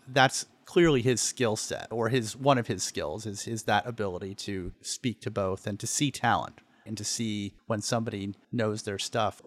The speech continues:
or knows more than the average person might know.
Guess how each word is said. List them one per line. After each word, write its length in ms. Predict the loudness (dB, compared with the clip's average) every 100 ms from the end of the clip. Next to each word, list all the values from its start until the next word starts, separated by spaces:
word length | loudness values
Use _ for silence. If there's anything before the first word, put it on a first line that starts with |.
| -4
or 160 | -2
knows 480 | 0 0 0 -2 -4
more 640 | 0 6 8 8 6 2 -2 -10
than 600 | -4 0 0 0 -4 -8 _
the 180 | -6 0
average 440 | 4 4 2 -2
person 360 | 2 2 2 -2
might 200 | -4 -6
know. 300 | -6 -6 -8